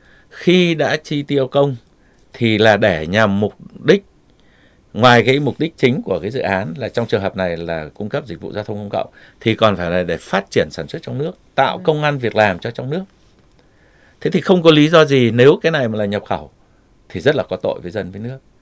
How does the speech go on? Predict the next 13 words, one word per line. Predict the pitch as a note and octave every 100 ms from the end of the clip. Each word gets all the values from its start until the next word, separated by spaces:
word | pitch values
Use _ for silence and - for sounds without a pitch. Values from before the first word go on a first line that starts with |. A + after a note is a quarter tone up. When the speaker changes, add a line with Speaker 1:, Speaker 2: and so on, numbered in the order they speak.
| _ _ _ _ _ _ _ _
Speaker 1:
Đấy. | - G#2 B2+ -
Trong | D#3 D3+
khi | D#3 D3
đấy | C3
cái | C3
xe | C#3 C#3
buýt | F3 G3
mà | A2 G#2 G2
như | G#2+ B2 -
tôi | B2
được | A2
biết | C3+
là | D3+